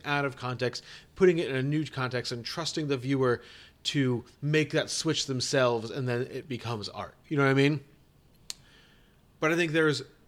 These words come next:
similar things where, like, I, I think I experienced, like, a lot of collage artists, like Joseph Cornell or, um,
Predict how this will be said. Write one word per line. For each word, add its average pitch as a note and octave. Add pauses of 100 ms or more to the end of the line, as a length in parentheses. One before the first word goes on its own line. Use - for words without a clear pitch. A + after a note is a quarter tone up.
(120)
similar G3+
things G#2+ (1700)
where, E3 (1080)
like, D#3
I, E3
I -
think D#3
I D#3+
experienced, C#3+
like, D3
a C3+
lot B2
of G#2
collage B2
artists, G2+
like G2+
Joseph A#2+
Cornell C3
or, A2+
um, F#2+